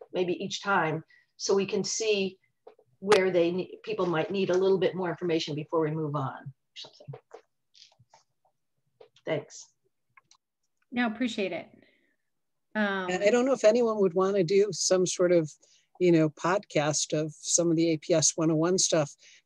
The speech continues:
Speaker 3: that people could listen to on their own time, um, and perhaps even before the formal meetings start. Uh, but I,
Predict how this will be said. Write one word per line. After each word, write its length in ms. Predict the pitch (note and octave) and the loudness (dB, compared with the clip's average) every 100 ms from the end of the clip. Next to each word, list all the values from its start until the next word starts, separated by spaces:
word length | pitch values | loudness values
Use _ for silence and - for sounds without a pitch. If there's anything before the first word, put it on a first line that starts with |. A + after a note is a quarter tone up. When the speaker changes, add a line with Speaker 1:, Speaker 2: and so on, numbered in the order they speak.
| - | -2
Speaker 3:
that 160 | E3 | 0
people 300 | - F3+ F3+ | 2 0 0
could 180 | D#3 D#3 | -2 -2
listen 320 | D#3 E3 G3 E3+ | 0 2 2 0
to 180 | - | 0
on 140 | D#3 D3+ | 2 2
their 200 | D3+ D3 | 0 0
own 160 | E3+ | -4
time, 400 | E3 D#3 D3+ D3+ - _ _ _ _ _ - | -2 -2 0 0 -2 _ _ _ _ _ -4
um, 300 | D3+ D3 D3+ - | -2 0 0 0
and 140 | D#3 | -2
perhaps 360 | D3+ D3+ D#3 - | 0 -2 -2 -2
even 260 | D#3+ D#3 D3+ | 0 0 0
before 340 | D3 - D#3 | -4 -4 -4
the 80 | D#3+ | -4
formal 380 | - D#3+ C#3+ C#3+ | -4 -2 -2 0
meetings 420 | D3 D#3+ D3 - | 0 0 -2 -2
start. 340 | - C#3+ C#3 - _ _ _ _ _ _ _ _ _ _ _ _ _ _ _ _ _ _ _ _ _ _ _ _ _ - | -2 -4 -6 -12 _ _ _ _ _ _ _ _ _ _ _ _ _ _ _ _ _ _ _ _ _ _ _ _ _ -4
Uh, 100 | D3 | -4
but 160 | D3 F3 | -2 0
I, 200 | F3 | 0